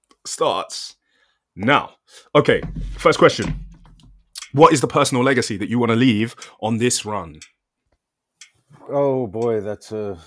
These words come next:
Speaker 2: that's a good question. Uh, I hope that, um, you admire the big swings, even if they
Speaker 1: Yes.
Speaker 2: don't land for you. We are swinging a big stick. And
Speaker 1: Just
Speaker 2: I,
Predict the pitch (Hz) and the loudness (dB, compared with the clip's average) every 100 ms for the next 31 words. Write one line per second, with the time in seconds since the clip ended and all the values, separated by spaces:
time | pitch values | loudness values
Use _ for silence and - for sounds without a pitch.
0 | 98 113 - - 117 90 117 104 - 110 | -12 -12 -12 -12 -12 -10 -12 -12 -14 -14
1 | 107 107 - 110 110 110 101 131 139 - | -14 -12 -8 -6 -6 -6 -6 -4 -6 -8
2 | - _ _ - 113 117 - _ 117 107 | -20 _ _ -12 -8 -8 -10 _ -6 -6
3 | 107 104 101 92 _ _ _ _ _ _ | -6 -10 -12 -16 _ _ _ _ _ _
4 | _ _ 113 120 117 98 110 113 113 104 | _ _ -8 -4 -4 -4 -4 -4 -4 -6
5 | 90 110 98 90 - 104 90 78 76 - | -10 -12 -12 -14 -18 -16 -16 -20 -20 -20
6 | _ _ _ _ _ _ - 127 131 131 | _ _ _ _ _ _ -8 -6 -6 -6
7 | 107 120 117 117 - 113 113 107 - 101 | -6 -4 -4 -6 -10 -10 -8 -12 -14 -12
8 | 98 95 95 87 - _ _ _ _ _ | -10 -10 -10 -12 -18 _ _ _ _ _
9 | _ 92 101 98 95 92 92 92 92 87 | _ -12 -8 -6 -6 -6 -6 -6 -8 -12
10 | - _ _ _ _ - - 113 110 107 | -16 _ _ _ _ -20 -14 -12 -12 -12
11 | 95 98 85 - - - - _ _ _ | -12 -12 -14 -18 -20 -20 -20 _ _ _
12 | _ _ _ _ _ - - - _ 160 | _ _ _ _ _ -20 -20 -20 _ -2
13 | 104 92 90 | -2 -2 -8